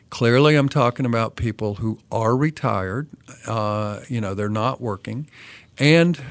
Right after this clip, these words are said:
they're over seventy and a half and have a required minimum distribution. Well, it also applies to folks who haven't reached that if they are retired.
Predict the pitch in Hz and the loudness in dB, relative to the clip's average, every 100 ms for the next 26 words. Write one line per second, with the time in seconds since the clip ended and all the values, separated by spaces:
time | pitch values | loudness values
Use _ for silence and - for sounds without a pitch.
0 | - - 131 135 127 131 127 135 - 117 | -8 0 2 2 2 0 0 -4 -2 -2
1 | 107 113 127 139 127 104 101 107 113 113 | -2 -4 -2 -2 -4 -4 -6 -6 -6 -4
2 | 117 113 113 120 120 120 127 - 104 104 | -2 -4 -2 -2 -2 -4 -6 -6 -4 -2
3 | 107 104 101 104 104 101 107 - 110 139 | -4 -4 -4 -4 -4 -6 -10 -10 -4 -4
4 | 135 113 120 208 208 135 127 - 98 - | -4 -6 -2 0 2 0 0 -4 -6 -6
5 | 101 101 - 107 104 - 110 110 110 104 | -6 -8 -6 -4 -4 -6 -4 -4 -4 -6
6 | - 120 123 - - 95 98 104 - 107 | -4 -2 -2 -4 -6 -6 -6 -8 -6 -6
7 | 101 101 - 101 92 104 - 127 107 85 | -6 -8 -8 -8 -6 -10 -8 -4 -4 -4
8 | 123 | -8